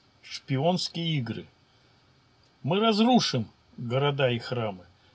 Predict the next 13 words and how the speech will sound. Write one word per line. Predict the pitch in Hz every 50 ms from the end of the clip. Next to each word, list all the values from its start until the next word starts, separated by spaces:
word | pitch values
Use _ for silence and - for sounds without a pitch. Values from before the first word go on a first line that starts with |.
| _ _ -
сожжём | - - - 175 190 180 175 180 214 233 214 156 113 - - _ _ _ _
книги | - - 151 165 165 151 123 127
и | 127 123
произведения | - 131 135 131 123 123 139 139 131 139 135 127 127 123
искусства, | 120 117 - - - 123 110 - - - 101 101 - _ _ - - _ _ -
казним | 151 160 170 156 165 196 226 214 175 127 110 - _ -
всех | - - - 135 131 -
учёных, | 131 123 - - 160 151 139 127 - -
мудрецов | 131 127 123 123 131 123 - 147 139 - -
и | 131
правителей. | 120 - 131 131 131 127 123 113 - - 104 101 92 - _ _ - - - _ _ _ _ _ _
Простой | - - 175 165 - - 247 247 214
народ | 185 170 147 127 110 90